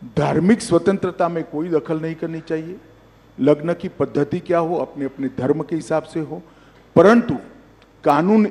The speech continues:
एक होना चाहिए। ये हमारे संविधान निर्माताओं ने तय की हुई बात है,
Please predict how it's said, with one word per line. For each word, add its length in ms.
एक 220
होना 280
चाहिए। 440
ये 540
हमारे 420
संविधान 520
निर्माताओं 640
ने 180
तय 180
की 200
हुई 340
बात 240
है, 140